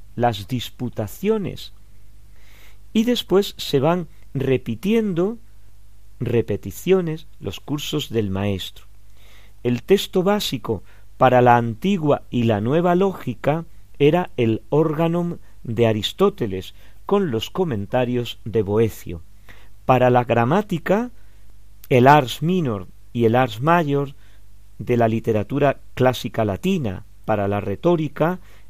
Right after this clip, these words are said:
el de Invenciones de Cicerón. Para el Quadrivium, la aritmética, Euclides, astronomía,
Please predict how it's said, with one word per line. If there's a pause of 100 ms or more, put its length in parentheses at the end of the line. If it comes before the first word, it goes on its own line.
el
de
Invenciones
de
Cicerón. (1080)
Para
el
Quadrivium, (1040)
la
aritmética, (760)
Euclides, (460)
astronomía,